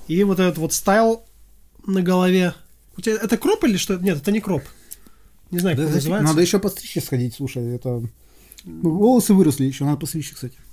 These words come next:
Speaker 1: Я хотя не знаю, как это называется, ну да, я думал, что это кроп, но это
Speaker 2: Да,
Speaker 1: не
Speaker 2: обычно
Speaker 1: кроп.
Speaker 2: стрижка, у меня длинные волосы были в Питере, кстати.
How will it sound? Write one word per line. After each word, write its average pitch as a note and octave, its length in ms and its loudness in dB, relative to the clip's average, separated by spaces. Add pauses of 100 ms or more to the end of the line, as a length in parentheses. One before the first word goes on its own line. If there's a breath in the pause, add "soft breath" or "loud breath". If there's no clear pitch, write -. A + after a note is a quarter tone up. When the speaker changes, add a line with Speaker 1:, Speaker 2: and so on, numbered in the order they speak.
Speaker 1:
Я F3 100 -14
хотя - 220 -14
не F3+ 80 -6
знаю, E3+ 180 -6
как D3+ 100 -20
это - 80 -12
называется, E3 400 -8
ну E3 100 -4
да, C#3+ 180 -6
я C#3+ 100 -8
думал, D#3 220 -4
что - 120 -10
это E3+ 100 -12
кроп, G#3+ 240 -6
но E3+ 80 -6
это C#3 80 -4
Speaker 2:
Да, C#3+ 80 2
Speaker 1:
не F#3 40 4
Speaker 2:
обычно C4 240 4
Speaker 1:
кроп. A#3+ 80 2
Speaker 2:
стрижка, A#3 320 2
у C#3+ 40 4
меня F3 180 4
длинные A3+ 260 8
волосы G3+ 280 4
были C#3+ 160 2
в - 20 0
Питере, A#2+ 240 -8
кстати. A#2 200 -14